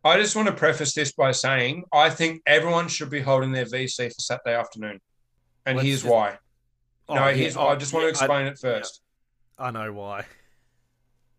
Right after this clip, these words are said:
Speaker 1: So if you put the V C on Daniel Rich, uh, not Daniel, I mean Daniel Rich, sure, Lachie Neale, Jack Macrae, whatever, and they score one thirty, you're gonna take that, aren't you, Dano?
Speaker 2: Usually, yes.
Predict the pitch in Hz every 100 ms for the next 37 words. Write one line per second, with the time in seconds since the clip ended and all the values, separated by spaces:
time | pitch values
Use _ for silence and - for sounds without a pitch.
0 | _ - 151 170 170 185 220 247 - 151
1 | 175 170 170 160 156 147 143 135 143 147
2 | 147 135 139 143 - - - _ 135 131
3 | 127 123 - 107 107 143 135 135 120 135
4 | 117 117 - 120 107 143 139 147 135 131
5 | 135 131 135 - 143 135 135 - 131 127
6 | 120 120 127 120 170 - _ - - -
7 | 127 139 151 - 170 151 143 147 135 143
8 | 135 135 135 131 123 127 131 117 120 120
9 | 113 110 104 101 _ _ _ _ _ _
10 | _ _ _ _ 113 117 113 107 92 92
11 | 101 90 -